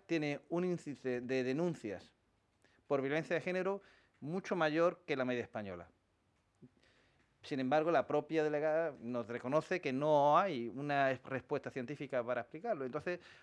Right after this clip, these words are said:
allá acudimos a algo que siempre desde Ciudadanos hemos intentado, mm, reclamar, que es que exista un buen observatorio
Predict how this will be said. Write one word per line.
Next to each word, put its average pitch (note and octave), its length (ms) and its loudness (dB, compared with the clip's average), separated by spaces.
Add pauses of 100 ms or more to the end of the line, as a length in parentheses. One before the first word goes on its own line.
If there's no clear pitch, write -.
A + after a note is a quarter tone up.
allá C#3+ 220 2
acudimos E3 400 0
a C#3+ 80 4
algo D#3+ 180 0
que D3+ 100 -4
siempre D#3 400 0
desde C#3+ 180 -4
Ciudadanos D#3 340 2 (120)
hemos C#3+ 160 -4
intentado, C#3+ 720 2 (400)
mm, C3+ 280 -2
reclamar, C#3 540 2 (300)
que C#3+ 80 -2
es C#3 100 -4
que D#3 100 -4
exista D#3 420 0
un G3 200 0
buen F#3 180 8
observatorio E3 880 4